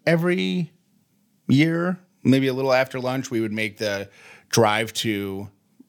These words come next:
my grandmother's house, which was on my mom's, my grandmother and grandfather on my mom's side, about an hour north of us. We would have all the cousins.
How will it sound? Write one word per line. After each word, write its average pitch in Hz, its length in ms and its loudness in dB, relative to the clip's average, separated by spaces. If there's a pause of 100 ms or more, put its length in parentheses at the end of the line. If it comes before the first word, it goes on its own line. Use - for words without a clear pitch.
(100)
my 98 480 0 (440)
grandmother's 104 440 -2
house, 92 420 -8
which 101 180 -10
was 101 120 -10
on 92 160 -10
my 87 300 -14 (220)
mom's, 104 400 -2
my 104 120 -6
grandmother 98 300 -8
and 90 80 -12
grandfather 98 480 -8
on 92 80 -14
my 90 100 -12
mom's 95 320 -8
side, 131 300 -2 (280)
about 104 180 0
an 95 120 -8 (100)
hour 107 220 -2
north 104 340 -4
of 120 120 -6
us. 120 280 -2 (360)
We 104 180 4
would 92 480 -6 (480)
have 110 180 0
all 104 140 0
the 104 60 -12
cousins. 117 760 -4